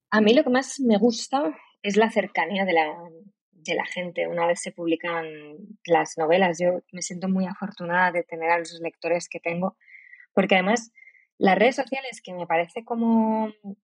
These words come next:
como un terreno que tampoco me muevo yo con tanta soltura, quiero decir que a veces como te presionas, ¿no? Como por estar, pero tampoco sabes muy bien qué presencia quieres tener ahí.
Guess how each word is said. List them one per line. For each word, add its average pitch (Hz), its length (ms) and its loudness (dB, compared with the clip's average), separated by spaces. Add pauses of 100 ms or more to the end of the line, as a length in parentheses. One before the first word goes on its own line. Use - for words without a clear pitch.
(340)
como 190 200 -4
un 202 260 -2
terreno 214 380 0
que 170 100 -2
tampoco 170 400 -8
me 202 100 0
muevo 202 240 2
yo 196 140 -2
con 190 140 -12
tanta 196 300 -8
soltura, 180 800 -4
quiero 170 160 -12
decir - 220 -10
que - 80 0
a 160 40 2
veces - 360 -2 (560)
como 175 400 0
te 180 100 -2
presionas, 175 800 0
¿no? 196 100 0
Como 190 200 2
por 165 120 2
estar, 190 500 2
pero 180 120 -4
tampoco 185 300 -6
sabes 208 200 -2
muy 196 160 -6
bien 190 180 -6
qué 196 100 -10
presencia 175 400 -6
quieres 170 220 0
tener 170 220 -4
ahí. 180 320 2